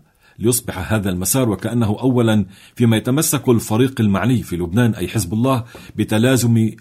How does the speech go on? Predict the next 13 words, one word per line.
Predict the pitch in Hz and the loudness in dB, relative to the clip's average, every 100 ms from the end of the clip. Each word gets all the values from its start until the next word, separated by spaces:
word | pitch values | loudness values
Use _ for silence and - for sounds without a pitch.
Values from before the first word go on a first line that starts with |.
| 107 | -2
المسار، | 104 95 95 110 82 80 - _ _ _ _ | 0 0 0 0 -2 -6 -16 _ _ _ _
مسار | 78 - 107 | -6 -2 0
وقف | 90 104 - | -2 -4 -8
إطلاق | - - 82 85 | -10 -8 -8 -6
النار، | 87 87 - _ _ - - | -4 -6 -8 _ _ -20 -12
وفيما | - - 143 | -8 0 2
لا | 131 123 | 4 2
تزال | 117 107 156 165 | 2 2 4 4
المفاوضات | 135 98 110 101 98 123 120 | 4 0 0 0 0 -2 -2
حول | 95 92 | -4 -4
غزة | 92 107 92 101 - - - | -2 0 2 0 -2 -20 -12
شبه | - 151 107 107 | 0 0 2 0
ضبابية، | 104 110 117 78 73 | 0 2 0 0 -8